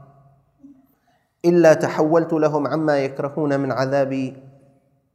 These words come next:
إلى ما يحبون من رحمتي". وما من أهل قرية ولا أهل بيت ولا رجل ببادية كانوا على ما أحببت من طاعتي ثم تحولوا عنها إلى ما كرهت من معصيتي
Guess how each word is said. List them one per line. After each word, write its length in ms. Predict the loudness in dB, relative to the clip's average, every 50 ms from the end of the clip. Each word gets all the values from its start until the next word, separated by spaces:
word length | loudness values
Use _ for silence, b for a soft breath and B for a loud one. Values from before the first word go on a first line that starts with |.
| _ _ _ _ _ _ _ _ _ _ _ _ -6
إلى 320 | -4 0 2 2 2 2
ما 220 | 2 0 0 -2 -2
يحبون 720 | -2 -4 -6 -8 -8 -10 -10 -8 -4 -4 -2 -2 -2 -2
من 60 | -4
رحمتي". 720 | -4 -6 -8 -8 -10 -10 -12 -14 -14 -14 -14 -16 -16 -18 -20 _ _ _ _ _ _ _ _ _ _ _ _ _ _ _ _ _ _ _ _ _ _ _ _ _ _ _ _ _ _ -2
وما 280 | 0 2 4 4 4
من 160 | 4 2 2
أهل 360 | 0 0 0 0 -2 -2 0 0
قرية 540 | 2 2 2 2 0 -2 -2 -2 -4 -4
ولا 340 | 0 0 2 4 4 2 2
أهل 260 | 0 -4 -2 -4 -2
بيت 260 | 0 0 -2 -2 -2 -4
ولا 380 | -4 -2 -2 -2 0 0 0
رجل 400 | 0 0 -2 -2 -2 -2 -2 -2
ببادية 680 | -4 -2 0 0 0 0 -2 -4 -6 -8 -8 -12 -16 -18 -20 -20 -20 -20 _ _ _ _ _ _ _ _ _ _ _ _ _ _ _ _ _ _ _ _ _ _
كانوا 520 | 0 2 4 4 4 4 4 4 4 4
على 340 | 4 4 4 4 4 4 4
ما 240 | 4 2 2 0 0
أحببت 440 | -4 -8 -6 -6 -6 -6 -4 -6 -6
من 220 | -4 -2 -4 -4
طاعتي 680 | -4 -2 0 0 0 0 -2 -6 -8 -10 -12 -14 -14 -16 -20 -20 -20 _ _ _ _ _ _ _ _ _ _ _ _ _ _ _ _ _ _
ثم 300 | _ -2 0 4 4 4
تحولوا 800 | 6 4 2 2 4 2 2 2 4 4 2 2 2 2 2 2
عنها 400 | 2 2 0 0 0 0 0 0
إلى 300 | 0 -2 -2 -2 0 0
ما 140 | 0 -2 -4
كرهت 440 | -4 -4 -6 -6 -6 -10 -10 -8 -6
من 220 | -4 -4 -4 -2
معصيتي 880 | -2 -2 -4 -4 -6 -8 -6 -6 -6 -6 -6 -6 -6 -8 -8 -10 -14